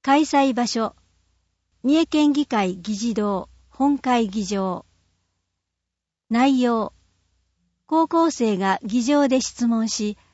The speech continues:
県議会議員が答えます。参加校、五十音順。上野高等学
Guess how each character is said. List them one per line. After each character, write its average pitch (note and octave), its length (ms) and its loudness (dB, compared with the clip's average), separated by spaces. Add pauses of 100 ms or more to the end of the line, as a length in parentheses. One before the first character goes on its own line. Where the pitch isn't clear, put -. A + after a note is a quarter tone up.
(240)
県 D#4 260 4
議 D#4+ 120 0
会 D#4+ 260 2
議 D#4 100 2
員 B3+ 220 4
が E3+ 140 -6
答 G3+ 320 -4
え F#3 100 -2
ま E3 160 -4
す。 - 220 -20 (1400)
参 D#4 240 2
加 D#4 180 -2
校、 E3+ 400 -8 (640)
五 A3 140 -2
十 C4 280 0
音 A3 240 0
順。 F#3 300 -6 (1200)
上 D4 240 2
野 D#4+ 160 4
高 D4 240 2
等 C4+ 280 2
学 B3 180 -2